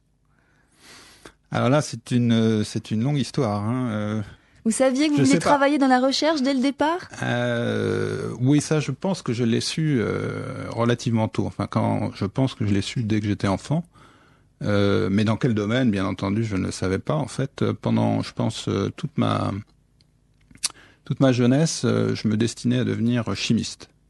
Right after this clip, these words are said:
Speaker 1: Euh, j'étais un peu fasciné par, euh, par les réactions chimiques. Je trouvais que c-, ça avait un caractère, euh,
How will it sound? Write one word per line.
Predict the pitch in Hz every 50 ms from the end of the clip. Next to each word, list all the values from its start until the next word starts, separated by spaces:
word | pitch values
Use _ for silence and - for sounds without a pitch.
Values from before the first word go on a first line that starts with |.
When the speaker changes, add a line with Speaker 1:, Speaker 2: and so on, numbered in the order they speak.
| _ _ _ _ _ - - - _ _ _ _ _ _ _ _ _ _ _
Speaker 1:
Euh, | 151 127 - 107 101 101 - - 101 104 104 104
j'étais | 104 113 117 - - 107
un | 101 98
peu | - 107 107 113 110 104
fasciné | 101 - - 104 - - - 107 107 117 120 117
par, | - - 101 98 92 95
euh, | 95 92 95 95 95 95 95 95 95 98 98 104 - _ _ _ _ _ _ _ _ _ _ _ _ _ _ _ _ _ -
par | 101 92 98
les | 104 95
réactions | 101 95 - - - 104
chimiques. | - - - 104 98 98 - -
Je | - -
trouvais | - 95 101
que | 98
c-, | - - - 101 - -
ça | - - - -
avait | 95 101
un | 95 95
caractère, | 95 - 104 98 98 - - - 107 110 104 95
euh, | 90 87 90 90